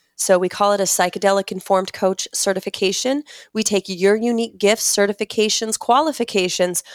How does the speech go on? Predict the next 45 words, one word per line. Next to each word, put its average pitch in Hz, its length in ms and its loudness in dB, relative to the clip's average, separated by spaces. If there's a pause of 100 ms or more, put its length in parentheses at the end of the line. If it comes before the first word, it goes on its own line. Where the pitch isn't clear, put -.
(240)
plug 233 320 0
it - 120 -2
into 220 340 2
our 202 120 4
skeletal 214 760 0
system, 247 600 -2 (460)
so 214 120 2
that 202 140 2
you 226 160 2
know 233 140 4
how 208 320 0
to 196 440 0
utilize 233 640 0
it 233 160 0
from 185 140 -2
a 175 40 0
marketing 196 480 0
perspective 208 600 -2
of 208 120 -4
being 214 200 2
a - 20 -2
psychedelic 190 640 -2
informed 185 320 -4
coach, 269 400 0 (500)
because 208 360 0
there's, 202 460 2 (160)
that 202 160 2
is 214 160 0
one 220 180 4
of 220 120 -4
the 202 60 2
most 214 460 2 (140)
needed. 220 540 0 (360)
Like, 208 160 2
if 190 180 -4
you 254 240 -2
Google 208 560 2
around 185 340 0
psychedelics 185 800 -2
and 185 100 -4
how 180 140 -2
many 185 140 -2
practitioners - 720 -4
we 208 80 -2
need, 262 260 -6